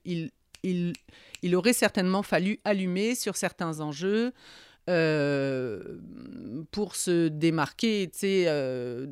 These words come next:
montrer la sensation qu'il y avait une opposition. Et je te dirais que depuis les dernières élections, même, tu sais, actuellement, jusqu'en,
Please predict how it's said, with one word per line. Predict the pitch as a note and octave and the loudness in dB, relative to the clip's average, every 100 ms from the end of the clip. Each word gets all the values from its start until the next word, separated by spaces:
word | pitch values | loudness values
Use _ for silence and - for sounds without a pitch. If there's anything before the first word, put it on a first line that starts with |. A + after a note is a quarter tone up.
| - | -6
montrer | F3 E3+ E3+ - G#3 | -2 0 -2 0 2
la | E3+ | 2
sensation | - E3 D#3 - G3+ | 0 -4 -4 -4 -4
qu'il | - | 0
y | |
avait | D#3+ F3 | 0 2
une | F3 | 0
opposition. | D3+ D#3+ E3+ - C3+ | -2 -2 -2 -4 -4
Et | |
je | - | -2
te | F#3 | -2
dirais | D#3 E3+ G#3+ | 0 2 2
que | A3+ G#3 G3+ A3 - - - - - - | 2 0 2 0 -6 -20 -20 -20 -20 -4
depuis | - F#3 - C#3+ | 0 0 2 2
les | F3+ | 4
dernières | D#3 E3 F3 F3 E3 | 4 4 4 2 2
élections, | D#3 C#3+ - G#3+ A3+ | 2 0 2 4 6
même, | A3+ F3 D#3+ D#3+ A3 C4+ C#4 _ _ | 6 6 6 6 6 4 2 _ _
tu | - G#3+ | -2 2
sais, | |
actuellement, | E3 C#3+ - G3 E3 E3+ G3 A3+ A3+ - | 2 0 -2 2 2 2 0 0 -2 -6
jusqu'en, | - D#3+ F#3 F3+ - - D#3+ | -12 -6 -6 -6 -10 -8 -6